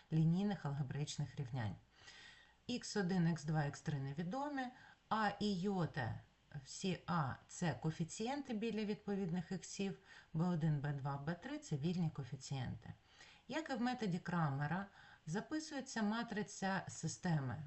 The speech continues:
матриця коефіцієнтів системи. Виписуються відповідно коефіцієнти біля ікс один, біля ікс два і біля ікс три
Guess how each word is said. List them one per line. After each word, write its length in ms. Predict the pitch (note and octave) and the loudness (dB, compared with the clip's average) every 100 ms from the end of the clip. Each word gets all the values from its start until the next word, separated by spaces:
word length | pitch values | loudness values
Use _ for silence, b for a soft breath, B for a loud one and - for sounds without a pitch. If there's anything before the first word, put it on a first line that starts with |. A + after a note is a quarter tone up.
| D3+ | -2
матриця 540 | F3 F#3+ F3+ E3+ - | 0 2 0 -2 -2
коефіцієнтів 760 | D#3 E3 E3+ D#3+ F#3 E3+ - A#2+ | 0 0 -2 -2 2 2 0 -6
системи. 600 | - B2+ - B2+ A2+ - B B B | -8 -8 -4 -4 -4 -6 B B B
Виписуються 640 | E3 E3 E3 - C#3+ - | -2 2 0 0 -2 0
відповідно 640 | D3 D#3 E3 D#3 E3 C#3+ C3 | -2 0 2 4 4 0 -2
коефіцієнти 680 | D#3 D#3 - D#3 C3+ - | -4 -4 0 2 2 -2
біля 240 | C3 C3 B2+ | -2 -2 -2
ікс 260 | B2+ - | -4 -4
один, 380 | E3+ E3 C4 D4 | -4 -2 -2 0
біля 200 | D#3+ C#3 | 0 0
ікс 240 | C#3 B2+ - | -2 -6 -6
два 360 | C3+ G3+ A#3 - | -2 0 -2 -6
і 80 | C3 | -2
біля 340 | D3+ D#3 C#3+ | 2 2 2
ікс 240 | C#3 - | -2 -8
три 260 | - C3+ | -6 -4